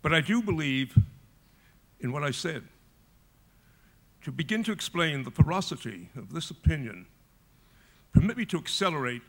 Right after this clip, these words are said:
through a good part of our American history over the last four decades.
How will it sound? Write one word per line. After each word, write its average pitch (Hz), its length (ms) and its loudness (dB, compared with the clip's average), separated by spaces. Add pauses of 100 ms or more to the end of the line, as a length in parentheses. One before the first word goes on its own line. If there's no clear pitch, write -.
through 147 180 -8
a 127 60 -2
good 180 260 -6
part 139 320 -2 (100)
of 139 120 -6
our 139 120 0
American 147 440 -4
history 107 480 -12 (800)
over 160 180 -2
the 143 140 -6
last 147 300 -4
four 135 280 2
decades. 113 560 -10